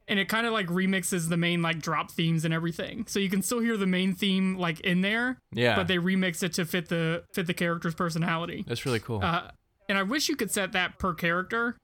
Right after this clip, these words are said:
Speaker 1: um, or, like, set it to random, 'cause I do wanna, like, just have all of them. Uh, but there's no, like, random option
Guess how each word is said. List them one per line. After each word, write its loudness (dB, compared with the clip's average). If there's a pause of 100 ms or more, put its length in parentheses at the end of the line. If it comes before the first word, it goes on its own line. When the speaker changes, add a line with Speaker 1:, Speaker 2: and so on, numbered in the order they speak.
(380)
Speaker 1:
um, 2 (220)
or, 0
like, 0
set 0
it -2
to -2
random, 0
'cause -2
I 0
do 0
wanna, 0
like, -2
just -2
have 0
all 0
of -4
them. -2 (500)
Uh, 0
but 0
there's 0
no, 2
like, 0
random 0
option -4